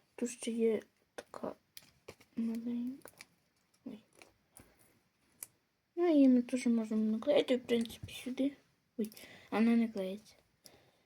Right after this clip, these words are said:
Так. так. Так, так, так, так, так. Ой, порвала.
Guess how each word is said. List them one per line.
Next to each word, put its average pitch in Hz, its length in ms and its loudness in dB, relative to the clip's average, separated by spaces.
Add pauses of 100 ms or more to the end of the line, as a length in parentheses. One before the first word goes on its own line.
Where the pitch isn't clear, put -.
(400)
Так. - 420 -16 (3250)
так. - 320 -20 (1300)
Так, 392 340 2
так, 359 180 6
так, - 240 6
так, - 240 2
так. - 640 4 (1120)
Ой, - 200 -16 (920)
порвала. 254 760 -10